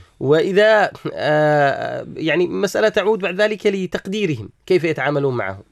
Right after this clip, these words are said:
آه، فيأمرهم الله بتأمينه حتى يتبينوا ويتثبتوا من حقيقة أمره.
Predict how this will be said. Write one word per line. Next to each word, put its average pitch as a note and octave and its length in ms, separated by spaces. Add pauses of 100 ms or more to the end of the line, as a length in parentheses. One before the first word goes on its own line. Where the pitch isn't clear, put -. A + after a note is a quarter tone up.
(680)
آه، C3+ 160
فيأمرهم G3+ 800
الله G3 340
بتأمينه F3+ 760
حتى D#3 440
يتبينوا D#3+ 640
ويتثبتوا C#3+ 680
من B2 140
حقيقة C3+ 560
أمره. C3 360